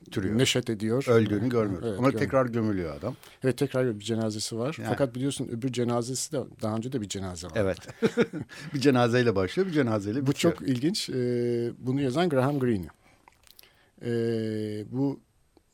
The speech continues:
Speaker 2: bu Falling Idol filminden sonra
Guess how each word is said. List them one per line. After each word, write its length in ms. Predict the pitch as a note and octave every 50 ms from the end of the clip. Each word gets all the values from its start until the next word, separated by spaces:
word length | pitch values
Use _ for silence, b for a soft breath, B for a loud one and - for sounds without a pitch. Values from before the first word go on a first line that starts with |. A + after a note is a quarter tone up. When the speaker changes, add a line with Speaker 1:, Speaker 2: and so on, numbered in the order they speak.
| _ -
Speaker 2:
bu 260 | - A2+ A2+ A2+ A2+ A2
Falling 340 | - - B2+ A#2+ B2+ B2+
Idol 320 | B2 A#2+ A#2 A2+ A2 A#2 A2 G2 - -
filminden 520 | - - B2 A2+ A#2 A#2+ A#2 A#2+ B2 A#2+
sonra 440 | A#2 - - A2+ A2 A2 G#2+ G#2 G2+